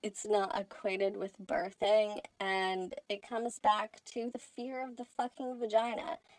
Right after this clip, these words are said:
If you have pussy phobia, we don't want you on this podcast. We want you to go to a different podcast that's an actual educational podcast and listen to that. Then get your ass back here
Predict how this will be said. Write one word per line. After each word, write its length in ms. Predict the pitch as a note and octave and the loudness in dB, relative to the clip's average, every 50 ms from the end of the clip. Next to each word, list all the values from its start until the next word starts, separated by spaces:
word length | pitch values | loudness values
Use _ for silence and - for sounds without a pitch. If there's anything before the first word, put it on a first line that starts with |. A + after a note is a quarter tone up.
| _ _ | _ _
If 160 | - A#3+ - | -12 -10 -4
you 180 | - C4+ D#4 D#4+ | 0 2 4 6
have 320 | D#4+ F4 F4 F4 - - | 8 8 8 6 6 0
pussy 360 | - - C4 C4+ - - C#4+ C#4+ | -4 -2 -2 0 0 0 0 -2
phobia, 760 | - - - F#4 F4+ G3+ G3+ A3+ B3 C#4 C#4+ D4 D4 D4+ D4+ - - - - - _ _ _ - | 0 0 0 2 2 0 0 -2 -2 0 2 2 2 2 0 -2 -10 -20 -20 -20 _ _ _ -4
we 180 | B3+ C#4+ D#4 | 0 2 4
don't 260 | E4+ F#4+ F#4+ F4+ D#4+ | 4 6 6 6 6
want 280 | D4+ C#4+ D4+ D#4 D4 D4 | 6 4 4 2 0 -2
you 200 | D4+ D4 C#4+ - - | -4 -2 -2 0 0
on 240 | - B3+ C4+ C4+ C#4 | 0 0 2 0 -4
this 240 | C#4 C#4 C4 - - - - | -6 -8 -10 -12 -14 -8 -6
podcast. 920 | D#3 C#3 - - - - - D2+ - - - - - - - - - - _ _ _ _ | -6 -6 -6 -8 -8 -8 -6 -6 -4 -4 -6 -8 -10 -10 -12 -12 -14 -16 _ _ _ _
We 120 | - B3 C4+ | -4 0 4
want 240 | D4+ D#4 D4+ C#4+ | 4 4 4 4
you 120 | C#4+ D4 D4 | 2 0 0
to 100 | D4 C#4+ | 0 0
go 280 | B3 - C4+ C4+ C4+ C#4 | 0 0 2 2 2 2
to 120 | C#4+ C#4+ C4+ | 0 -2 -2
a 60 | C4+ | -2
different 420 | B3 C4 C4 C4 - - C4 C4 - | 2 4 2 4 4 0 -2 -2 -4
podcast 720 | - - B3+ A#3+ B3 A#3+ - - A#3+ A3 A#3 D3 - - - | -2 0 2 2 2 -2 -2 0 0 2 2 0 2 4 6
that's 220 | A3 A3 - - | 6 6 6 2
an 100 | - - - - | -2 -4 0 0
actual 560 | A3 A3 - - - - - B3+ A#3 A3 A3 - - | 2 2 2 0 -4 -6 -2 0 2 2 6 6 6
educational 800 | A3+ G#3 A3+ A#3 - - B3 A3 A#3 A#3 - A#3 A3+ G#3+ A3+ A3 | 4 4 0 -10 -8 -6 -4 -4 -4 -4 -6 -4 0 0 0 0
podcast 760 | - - A3 A3 A3 A3 - - B3 A3 G#3+ G#3+ - - - - - - - - _ - | 0 0 0 0 0 -2 -4 0 2 2 2 2 0 -2 -4 -8 -16 -20 -20 -20 _ 6
and 160 | C#4+ D#4 E4 E4 | 6 8 8 8
listen 320 | E4+ F4+ - - F4 E4 | 6 4 4 4 6 8
to 80 | E4 D#4+ | 8 10
that. 360 | D#4 E4 E4+ F4 D#4 - - - - - - _ | 10 10 10 8 6 4 2 -4 -10 -20 -2 _
Then 160 | - D#4 D#4+ D4 | 6 6 8 8
get 240 | D4 F4 F#4 D#4+ | 8 6 6 6
your 140 | D#4+ F#4 F4+ | 6 6 8
ass 320 | E4 D#4 D#4 D#4 D#4 - - | 8 10 8 8 6 4 2
back 260 | - C#4+ C4+ C4+ - | 2 4 4 2 0
here 420 | - - F#4+ G4 F4+ D#4 C#4+ D4+ | 2 4 8 10 10 10 8 6